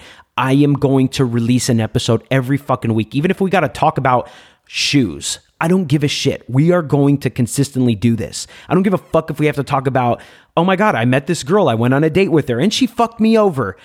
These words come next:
Oh my God, it went great. And she wanted to hook up, but I didn't because I have morals." <laughs> Things like that. We're gonna consistently talk about these things. And I just wanna say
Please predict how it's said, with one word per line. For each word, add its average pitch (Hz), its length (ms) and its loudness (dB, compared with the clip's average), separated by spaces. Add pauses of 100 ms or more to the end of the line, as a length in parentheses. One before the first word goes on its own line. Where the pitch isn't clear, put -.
(140)
Oh 170 80 0
my 190 140 -2
God, 214 220 -2
it 143 80 0
went 170 200 -2
great. 143 380 -2 (640)
And 156 80 2
she 180 160 -2
wanted 170 340 0
to 170 120 0
hook 170 180 -2
up, 180 140 -2
but 127 140 -2
I 113 100 -8
didn't 110 440 -4
because 110 240 -10
I 95 80 -8
have 98 200 -8
morals." 120 760 -2 (420)
<laughs> - 1160 -6 (320)
Things 240 300 2
like 185 240 0
that. 127 220 0
We're 151 100 0
gonna 208 180 0
consistently 196 640 -2
talk 165 280 -4
about 131 260 -2
these 120 160 -4
things. 110 240 -4
And 143 100 -2
I 214 80 0
just 185 200 -6
wanna 170 180 0
say 139 280 -2